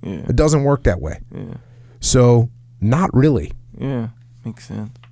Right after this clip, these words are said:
Speaker 2: Now, you would get, occasionally, you'd get, like, you could tell that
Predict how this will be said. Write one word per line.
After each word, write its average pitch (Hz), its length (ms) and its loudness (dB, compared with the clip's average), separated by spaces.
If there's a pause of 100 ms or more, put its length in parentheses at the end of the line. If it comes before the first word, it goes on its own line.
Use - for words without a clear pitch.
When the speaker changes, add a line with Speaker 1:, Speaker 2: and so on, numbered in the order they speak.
(320)
Speaker 2:
Now, 139 220 4
you 143 200 4
would 175 280 2
get, 170 200 4
occasionally, 170 680 2
you'd 113 300 4
get, 117 360 2 (1080)
like, 107 240 0
you 123 80 2
could 107 160 0
tell 123 240 4
that 107 180 2